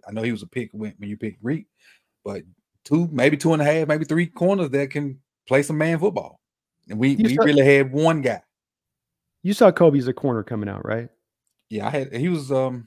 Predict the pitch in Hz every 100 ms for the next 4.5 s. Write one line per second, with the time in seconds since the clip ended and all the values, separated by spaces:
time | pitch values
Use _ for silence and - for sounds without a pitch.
0 | _ 165 190 185 170 208 233 113 117 123
1 | 110 - 208 147 _ _ _ _ _ _
2 | 185 175 147 104 117 139 170 160 110 156
3 | - 139 123 131 127 120 107 127 107 101
4 | 98 - 104 107